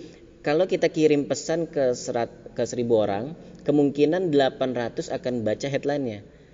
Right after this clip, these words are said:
Tapi yang mau baca iklan sampai selesai hanya dua ratus orang aja. Waduh, gimana itu ya? Jadi artinya apa? Artinya orang-orang akan menyimpulkan isi iklan kita hanya dari headline-nya aja. Kalau headline-nya menarik,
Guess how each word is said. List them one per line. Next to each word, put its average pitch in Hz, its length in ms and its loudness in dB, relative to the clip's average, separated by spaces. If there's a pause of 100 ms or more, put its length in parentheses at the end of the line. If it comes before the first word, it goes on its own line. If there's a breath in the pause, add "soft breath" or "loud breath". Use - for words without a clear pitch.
(460 loud breath)
Tapi 170 480 -2
yang 156 320 4
mau 147 80 0
baca 131 320 0
iklan 120 400 -2
sampai 113 240 -4
selesai 117 400 -4
hanya 135 80 0
dua 107 240 2
ratus - 80 -16
orang 104 240 -4
aja. 113 320 -2 (240)
Waduh, 98 560 -4 (340 loud breath)
gimana 127 320 -4
itu 107 160 -2
ya? 90 80 -8 (240 loud breath)
Jadi 127 160 -4
artinya 139 640 -2
apa? 127 400 -4 (320 loud breath)
Artinya 131 480 -2
orang-orang 139 560 -2
akan 151 400 -6
menyimpulkan 156 720 -2
isi 147 320 -4
iklan 120 560 -4
kita 143 400 -4 (160)
hanya 151 320 -4
dari 143 240 0
headline-nya 143 480 -4
aja. 131 240 0 (640 loud breath)
Kalau 143 160 0
headline-nya 139 440 -2
menarik, 127 400 -2